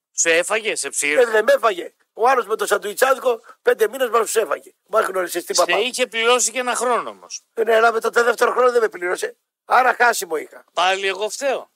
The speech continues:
Speaker 2: Εγώ φταίω, ρε, εσύ, εγώ το γνώρισα. Δεν μου λες, μου γνώρισες αυτόν με τον κριτικό. Μου έδωσε,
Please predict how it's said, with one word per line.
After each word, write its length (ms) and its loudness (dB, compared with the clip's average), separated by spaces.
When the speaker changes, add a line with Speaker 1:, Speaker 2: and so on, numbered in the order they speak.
Speaker 2:
Εγώ 400 4
φταίω, 240 4
ρε, 100 2
εσύ, 260 -6
εγώ 280 0
το 120 0
γνώρισα. 480 0
Δεν 200 2
μου 80 -8
λες, 280 -2
μου 140 -8
γνώρισες 520 0
αυτόν 420 0
με 100 -20
τον 140 -4
κριτικό. 480 -2
Μου 120 -2
έδωσε, 480 0